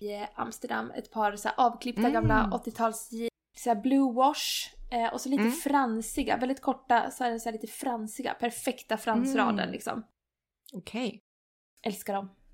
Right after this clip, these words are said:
Speaker 1: Kommer
Speaker 2: Snyggt.
Speaker 1: användas flitigt i sommar.
Speaker 2: Jag har ju ett par som jag har ägt i över tio år. Som jag, jag hoppas
Speaker 1: Oh.
Speaker 2: att jag fortfarande <laughs> får på mig dem. Det har varit så här,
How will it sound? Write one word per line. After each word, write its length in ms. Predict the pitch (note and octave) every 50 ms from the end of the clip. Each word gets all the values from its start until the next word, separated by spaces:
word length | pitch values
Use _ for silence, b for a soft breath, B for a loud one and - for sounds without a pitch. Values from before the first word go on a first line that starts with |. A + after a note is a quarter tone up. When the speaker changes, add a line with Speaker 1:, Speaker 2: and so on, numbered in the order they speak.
| - - _
Speaker 1:
Kommer 300 | - - - - D#4 D4
Speaker 2:
Snyggt. 140 | D4+ D#4 -
Speaker 1:
användas 540 | - B3+ A#3+ A#3 A#3+ A3+ A3+ A#3 A3+ - -
flitigt 600 | - - - C4 B3 A#3+ G#3+ - - - G#3 -
i 40 | G3+
sommar. 280 | - - - - A#3+ - - _ _ _ _ _ _ - B B
Speaker 2:
Jag 200 | - E3+ E3+ F#3
har 200 | G#3 G#3 G#3+ G3+
ju 120 | G3 G3 -
ett 180 | - F#3 -
par 180 | - F3 E3 D#3+
som 180 | - - E3
jag 180 | D#3+ D#3 D#3+ D#3
har 300 | D3 D#3 D3+ D#3 - - -
ägt 360 | D3 D3 D3 - - - -
i 400 | - - F2 D2+ - - F2+ - - -
över 220 | D3 C#3+ A#2+ C#3+
tio 400 | C#3 - - E3+ D#3 C#3 C#3+ D3
år. 340 | F3 G3+ F3+ - D3+ F#3 F#3 - _ _ _ _ _ _ _ _ _
Som 280 | - - G#3 F3 F3+ F3+
jag, 220 | E3+ E3 E3+ D#3+
jag 120 | D3+ G3 G3
hoppas 440 | F#3+ B3+ B3 A#3+ A#3+ A3+ F4+ -
Speaker 1:
Oh. 40 | F4
Speaker 2:
att 100 | E4 -
jag 100 | A3 G#3
fortfarande 540 | - F#3+ G3 - - G#3 F#3 F#3 F3+ F3 A3+
<laughs> 0 |
får 200 | - - B3 A#3
på 400 | - - - - A#3 A3+ - A#3
mig 160 | A3 A3+ A3 A3
dem. 340 | F#3 F#3 G3+ F#3+ G3+ G3+
Det 80 | G#3 A3+
har 120 | B3 A#3
varit 200 | - A#3 A3 -
så 120 | - - F#3
här, 100 | F3